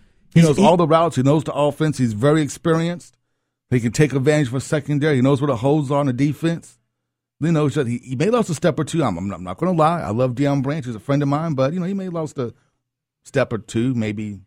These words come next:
Speaker 1: three, maybe four. You know, may not be as fast as he was when he was, uh, the Super Bowl M V P, but – you know what? He,
Speaker 2: He was never really, he was,
Speaker 1: he's
Speaker 2: he
Speaker 1: still
Speaker 2: was always
Speaker 1: quite wide-
Speaker 2: fast.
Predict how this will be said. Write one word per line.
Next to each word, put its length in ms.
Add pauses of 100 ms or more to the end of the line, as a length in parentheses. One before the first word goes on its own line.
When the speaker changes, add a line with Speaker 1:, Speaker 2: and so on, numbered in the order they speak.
(100)
Speaker 1:
three, 360 (960)
maybe 260
four. 380 (300)
You 80
know, 60
may 100
not 140
be 80
as 100
fast 320
as 40
he 80
was 260
when 80
he 80
was, 280
uh, 240
the 160
Super 320
Bowl 240
M 160
V 140
P, 240
but – 340 (680)
you 80
know 80
what? 160
He, 240
Speaker 2:
He 100
was 160
never 260
really, 280
he 140
was, 160
Speaker 1:
he's 100
Speaker 2:
he 40
Speaker 1:
still 100
Speaker 2:
was 80
always 240
Speaker 1:
quite 100
wide- 40
Speaker 2:
fast. 300